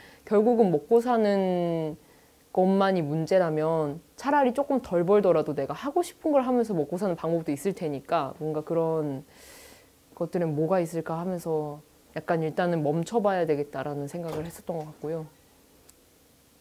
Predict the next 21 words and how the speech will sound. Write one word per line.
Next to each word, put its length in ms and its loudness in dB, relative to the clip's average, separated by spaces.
가장 440 -2
이해할 300 0
수 140 -10
없는 220 -8
존재. 280 -12
<laughs> 1800 -10
가장, 640 0
저는 320 4
사실 440 4
이해할 540 2
수 160 0
없는 300 4
것에 260 4
대해서 380 2
글을 320 0
많이 300 -2
쓰는 260 0
것 80 -2
같아요. 320 -2
이해해보고 640 0
싶으니까. 600 -8